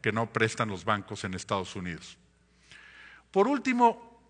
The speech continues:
alguna noticia buena, sí, las exportaciones van bien. Y luego vean ustedes nada más esta última cifra de las ganancias corporativas.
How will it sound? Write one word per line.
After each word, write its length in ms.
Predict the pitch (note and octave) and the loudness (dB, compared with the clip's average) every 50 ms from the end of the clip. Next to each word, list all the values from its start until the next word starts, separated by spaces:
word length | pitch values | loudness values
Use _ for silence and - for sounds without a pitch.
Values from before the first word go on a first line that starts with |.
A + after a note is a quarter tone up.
| _ _ _ _ _ | _ _ _ _ _
alguna 640 | - C3+ C#3 C#3 C#3+ F3 F#3+ G3 F#3+ F3+ E3 D3+ C#3+ | 2 2 2 2 2 0 2 6 8 10 10 10 8
noticia 480 | C3+ C3+ C3+ B2+ B2+ E3+ E3 - F3+ D#3 | 6 4 0 -2 -2 -4 2 4 4 4
buena, 340 | D3 D#3 E3 E3 F3 G3+ G3+ | 4 4 2 4 4 2 2
sí, 440 | - - F3 F3+ A#3+ C4+ - - - | 2 2 2 2 2 0 -6 -10 -2
las 220 | C#3 B2+ A#2+ - | 0 0 0 0
exportaciones 720 | - - C3 A#2+ A#2 - B2 B2+ - D3 C#3+ C#3 C3+ A#2 G#2+ | -2 -4 -4 -2 0 0 0 2 2 0 0 0 -2 -2 0
van 200 | A#2+ A2 G#2 G2+ | 0 0 0 2
bien. 380 | A2 A2 B2 F#3 A#3 - - - - - _ - _ - - - - - - - - _ _ - | 2 2 2 2 -2 -8 -16 -20 -20 -20 _ -20 _ -20 -20 -20 -20 -20 -20 -20 -20 _ _ -2
Y 60 | G3+ | 0
luego 320 | G#3+ A#3 A#3+ A#3+ A#3 A#3 G#3 | 4 6 6 6 6 4 4
vean 260 | G3 G#3 A3 A3+ A3+ | 6 6 6 6 4
ustedes 460 | A3 - - - F#3+ F#3 F3+ F3+ D#3 | 2 -2 2 2 4 4 4 2 2
nada 160 | D#3+ D#3+ D#3+ | 2 2 4
más 380 | D#3 D#3 D#3+ D#3 - - - - | 6 4 4 4 2 -4 -10 -4
esta 380 | - C#3+ D3+ C#3 - - C#3 C3 | -2 -2 0 0 4 4 4 6
última 420 | B2+ C#3 C3 - C#3 A#2 A2 G#2 | 4 2 -2 -4 -2 -2 0 0
cifra 540 | - - C3+ C3 B2+ - C#3 C#3 D#3+ - - - - - - - - _ - | 0 0 -2 -2 0 2 2 0 0 0 -6 -18 -20 -20 -20 -20 -20 _ -2
de 120 | B2 B2 | 2 4
las 160 | A#2+ A#2+ A#2+ A2 | 6 6 6 6
ganancias 460 | A#2+ A#2+ A#2+ C3 C3+ B2+ C3+ B2+ - | 4 4 4 4 2 2 0 -2 -2
corporativas. 880 | - A2+ G2+ - A#2 A2 G#2+ G2+ - - G#2 F#2 - - - - - | -2 -4 -2 0 0 0 0 0 -2 -4 -6 -6 -6 -10 -14 -16 -16